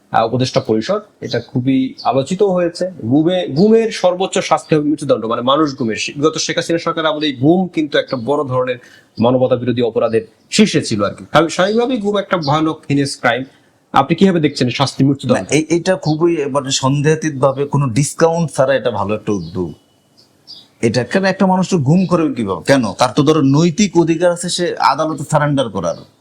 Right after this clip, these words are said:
Speaker 2: তার জবাবদিহিতার বা নেওয়া, দেওয়ার, নেওয়ার দুইটাই রাইট আছে। তাহলে একটা লোককে কেন গুম করবে? সে ক্রিমিনাল হোক, সে অন্যায় অপরাধী যেই হোক না কেন, সে তো ধরেন তার কোথাও না কোথাও একটা স্পেস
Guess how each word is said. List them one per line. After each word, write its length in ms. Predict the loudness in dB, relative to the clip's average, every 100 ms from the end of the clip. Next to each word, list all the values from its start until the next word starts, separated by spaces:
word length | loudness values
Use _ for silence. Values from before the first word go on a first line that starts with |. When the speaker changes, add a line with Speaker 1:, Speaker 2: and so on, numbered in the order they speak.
| _ _ -2
Speaker 2:
তার 140 | 0
জবাবদিহিতার 840 | 4 4 2 2 0 0 0 0 0
বা 280 | 2 2 2
নেওয়া, 380 | 2 2 2
দেওয়ার, 420 | 0 2 2 2 0
নেওয়ার 300 | 0 0 0
দুইটাই 280 | -2 0
রাইট 240 | 0 0 -2
আছে। 200 | -6 -4
তাহলে 200 | -2 -2
একটা 200 | -2 -2
লোককে 280 | -4 -4 -2
কেন 280 | 0 2
গুম 220 | 0 -2 -2
করবে? 360 | -6 -6 -10 -10 _ -20 -18 -6
সে 200 | 0 0
ক্রিমিনাল 520 | 2 4 4 4 2
হোক, 400 | 2 0 0 -2
সে 140 | 0
অন্যায় 400 | 2 4 2 2
অপরাধী 440 | 2 2 0 0 -2
যেই 320 | 0 0 0
হোক 100 | -2 -2
না 100 | -2
কেন, 320 | -2 -4 -6
সে 180 | -6 -4
তো 120 | -2
ধরেন 280 | 0 -2 -4 -12 _ _ -2
তার 120 | 0
কোথাও 280 | 2 2 4
না 140 | 2
কোথাও 180 | 2 0
একটা 140 | 0 -2
স্পেস 340 | 0 0 2